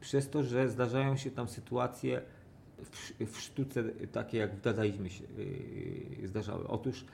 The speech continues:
na przykład pewnego dnia przychodzę na, do mojego punktu obserwacyjnego i co patrzę? Jakiś wózek na dwóch kółkach stoi na si-, leży na środku Cybiny. Kto go tam wrzucił? Po co go ktoś wrzucił?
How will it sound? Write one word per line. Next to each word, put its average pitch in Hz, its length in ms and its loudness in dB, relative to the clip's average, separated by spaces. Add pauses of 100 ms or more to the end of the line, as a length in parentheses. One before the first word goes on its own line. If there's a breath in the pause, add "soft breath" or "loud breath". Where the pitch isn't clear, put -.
(160 loud breath)
na - 60 -12
przykład 131 280 2
pewnego 117 460 2
dnia 113 180 2
przychodzę 110 560 -4 (380 loud breath)
na, 107 380 0 (160)
do 113 100 4
mojego 110 320 2
punktu 117 320 -2
obserwacyjnego 107 840 -2 (100)
i 113 80 -4
co - 160 2
patrzę? 131 420 -2 (380 loud breath)
Jakiś 135 360 4
wózek 139 360 4
na 113 120 0
dwóch 107 240 -2 (160)
kółkach 117 420 2 (680)
stoi 131 340 6
na 123 140 2
si-, - 260 -4
leży 120 440 4 (100)
na 110 280 -2
środku 110 360 -4
Cybiny. 104 360 -8 (300 loud breath)
Kto 165 260 6
go 165 120 8
tam 131 220 6
wrzucił? 110 360 0 (320)
Po 143 140 4
co 151 180 6
go 135 180 6
ktoś 131 240 0
wrzucił? 120 360 -4